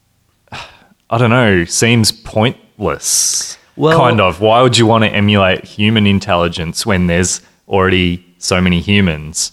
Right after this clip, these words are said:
Speaker 2: That's kind of the thing. We designed computers to be able to do jobs that we're not good
Speaker 1: That we're
Speaker 2: at.
Speaker 1: not good at,
Speaker 2: And
Speaker 1: yeah.
Speaker 2: so why would you want to make a computer more like a human when
Speaker 1: No.
Speaker 2: there's already humans?
Speaker 1: Yeah.
Speaker 2: The things that we're good at, we don't need computers to do.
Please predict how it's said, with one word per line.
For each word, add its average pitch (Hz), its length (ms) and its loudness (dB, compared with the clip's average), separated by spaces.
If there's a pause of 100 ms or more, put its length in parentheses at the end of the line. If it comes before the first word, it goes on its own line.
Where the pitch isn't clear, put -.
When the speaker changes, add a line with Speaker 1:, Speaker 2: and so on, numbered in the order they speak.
(160)
Speaker 2:
That's - 300 -2
kind 113 200 0
of 104 60 2
the 101 100 0
thing. 127 260 0
We 107 80 4
designed 117 580 0
computers 101 760 2
to 107 140 -2
be 101 160 2
able 98 180 0
to - 160 -6
do 92 240 2
jobs 95 360 -2
that - 120 0
we're 104 100 0
not 95 260 0
good 104 180 0
Speaker 1:
That 110 60 0
we're 113 80 0
Speaker 2:
at. 117 80 0
Speaker 1:
not 107 200 2
good 101 180 0
at, 82 280 0
Speaker 2:
And 107 140 2
Speaker 1:
yeah. 90 140 2
Speaker 2:
so 101 540 2 (960)
why 113 300 2
would 120 180 2
you 117 80 4
want 107 200 2
to - 20 2
make 101 240 0
a 104 40 -6
computer 104 440 0
more 104 280 4
like 101 240 0
a 107 60 0
human 113 380 0
when 131 80 4
Speaker 1:
No. 135 60 2
Speaker 2:
there's 98 180 2
already 107 400 2
humans? - 640 -6
Speaker 1:
Yeah. 101 380 0
Speaker 2:
The 117 100 -2
things 117 260 -2
that 110 140 0
we're 110 200 2
good 104 200 2
at, 101 260 0
we 107 140 0
don't 110 240 0
need 107 260 0
computers 101 460 -2
to - 120 -4
do. - 260 2